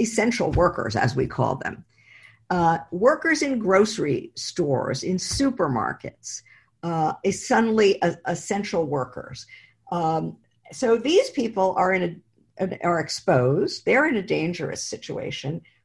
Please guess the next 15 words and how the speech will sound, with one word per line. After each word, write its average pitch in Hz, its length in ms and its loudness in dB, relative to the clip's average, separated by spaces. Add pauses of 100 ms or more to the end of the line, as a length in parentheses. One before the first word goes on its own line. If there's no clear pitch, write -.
(120)
They 240 120 4
still 254 300 4
have 285 240 -6
paychecks - 640 -6
coming 131 320 -2
in. - 260 -10 (400)
Then 302 360 2
we 440 100 4
have 302 180 0
to 269 80 -6
talk 247 400 -2 (220)
again 220 560 2
about 208 400 2
all 269 360 4
the, 233 360 -2